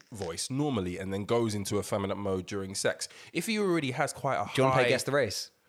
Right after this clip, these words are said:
Speaker 1: Oh, she's definitely white.
Speaker 2: Nope.
Speaker 1: She's definitely Oyinbo. No?
Speaker 2: Nope.
Speaker 1: What?
Speaker 2: They're both black.
Speaker 1: What?
Speaker 2: Yep.
Speaker 1: What are my people up to?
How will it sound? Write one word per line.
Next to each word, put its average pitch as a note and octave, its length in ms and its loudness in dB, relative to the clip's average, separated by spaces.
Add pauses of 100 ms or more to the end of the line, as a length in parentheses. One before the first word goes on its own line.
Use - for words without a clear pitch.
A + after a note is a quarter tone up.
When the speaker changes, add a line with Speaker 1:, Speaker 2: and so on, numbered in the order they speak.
(360)
Speaker 1:
Oh, - 80 -14
she's - 160 -6 (160)
definitely F#3 540 -4
white. F3+ 520 0
Speaker 2:
Nope. G#2+ 220 2
Speaker 1:
She's - 140 -16
definitely F#3+ 340 0
Oyinbo. D#3 500 0
No? E3 140 2
Speaker 2:
Nope. B2 260 0 (180)
Speaker 1:
What? F#3 240 -6 (440)
Speaker 2:
They're G2 140 -6
both F#2+ 220 -6
black. G#2 260 -4 (1080)
Speaker 1:
What? E4 440 -4 (280)
Speaker 2:
Yep. A2+ 220 -2 (1000)
Speaker 1:
What D#4 180 -14
are C#4+ 60 -12
my - 80 -8
people C#4+ 300 -6
up D#4 200 -6
to? E3+ 560 -4